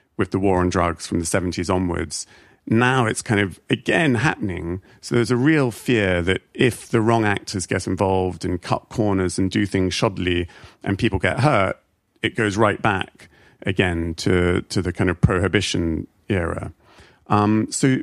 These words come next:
we were definitely nervous. In the end, I think my mother took the kind of braver, more responsible decision, given her place and position, which was that this is happening. You know, the,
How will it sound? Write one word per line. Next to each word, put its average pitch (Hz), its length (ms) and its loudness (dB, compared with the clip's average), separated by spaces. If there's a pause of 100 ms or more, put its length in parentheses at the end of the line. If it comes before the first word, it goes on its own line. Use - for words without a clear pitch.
we 139 140 2
were 139 60 0
definitely 147 380 2
nervous. 85 640 0 (320)
In 147 140 4
the 151 140 4
end, 95 520 2 (880)
I 117 140 0
think 123 220 2
my 104 160 2
mother 101 260 2
took - 240 -4 (180)
the 95 180 -4 (320)
kind 87 160 -2
of 82 160 -6
braver, 110 400 2
more 92 220 2
responsible 95 640 -2
decision, 82 800 -4
given 92 280 0
her 85 380 0 (440)
place 85 520 -6
and 82 260 -4
position, 85 540 -2
which - 260 -2
was 98 380 0 (540)
that 113 200 0
this 143 180 2
is 90 100 -4
happening. - 560 -4 (420)
You 117 100 0
know, 90 180 -2
the, 98 220 -2